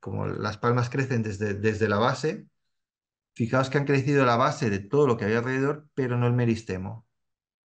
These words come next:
porque ya se lo había comido, ¿vale? Si os pongo, por ejemplo, es decir, otro, otra palmera hecha el catorce de noviembre de dos mil doce, pues fijaos, eh, enseguidita, y es que creo que al día, al día ya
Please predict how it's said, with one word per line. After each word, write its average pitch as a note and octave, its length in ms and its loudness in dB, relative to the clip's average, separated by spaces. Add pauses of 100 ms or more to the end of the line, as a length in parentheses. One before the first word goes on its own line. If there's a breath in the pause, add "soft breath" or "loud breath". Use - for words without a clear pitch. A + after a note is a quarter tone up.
(400)
porque G2 180 -6
ya G2+ 120 0
se G#2+ 120 -8
lo G#2+ 80 0
había G2 180 0
comido, F#2+ 340 -8 (600)
¿vale? A2+ 360 -8 (1200 loud breath)
Si - 160 -2
os B2+ 80 4
pongo, C3+ 260 4
por C#3 140 4
ejemplo, E3 380 0
es C#3 40 -2
decir, A#2+ 280 0
otro, A#2+ 280 0 (100)
otra B2 280 -2
palmera D#3+ 560 0 (280)
hecha B2 280 -4
el A#2 80 0
catorce A2+ 460 -2
de G#2+ 560 -2
noviembre G#2+ 360 -2
de A2 60 2
dos A2 80 0
mil A2+ 160 2
doce, F#3 540 -2
pues G2+ 160 -8
fijaos, A2+ 680 -2 (220)
eh, A2+ 480 -8 (400)
enseguidita, A#2+ 920 -2 (460)
y A2+ 120 -4
es A2 80 -8
que C#3 140 -6
creo D3 120 0
que C3+ 80 0
al A2+ 280 0
día, B2+ 280 0
al A2+ 140 0
día C3+ 200 2
ya C#3+ 420 0